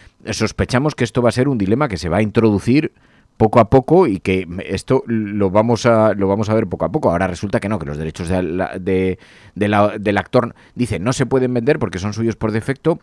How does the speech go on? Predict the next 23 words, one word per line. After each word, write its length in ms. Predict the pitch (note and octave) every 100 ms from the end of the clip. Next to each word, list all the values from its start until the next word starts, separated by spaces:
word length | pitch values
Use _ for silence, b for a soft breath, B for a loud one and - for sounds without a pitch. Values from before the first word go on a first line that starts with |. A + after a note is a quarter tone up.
| _
y 140 | - G#2+
el 60 |
representante 580 | G#2+ F#2+ - D#2+ F#2+ F#2+
además 240 | G2 G2+ G#2
ha 60 |
negado 320 | F2 E2 F#2+
la 80 | F2+
existencia 520 | E2 D#2+ - D#2+ F#2+
de 320 | E2+ D#2 D2 - B B B
tal 160 | - E2+
acuerdo 380 | E2 G2 G2 A2
que 80 | F2
haya 120 | D2+
vendido 300 | C#2+ D2+ E2
los 160 | E2 C#2+
derechos 320 | D#2 - F#2+
de 100 | F2+
su 180 | F#2 D#2
cara 260 | G2+ A2
para 160 | G#2 E2
futuras 380 | - E2 G2 G2
creaciones 400 | F#2 E2 F#2+ F#2
digitales, 480 | F2+ E2+ F2+ A#2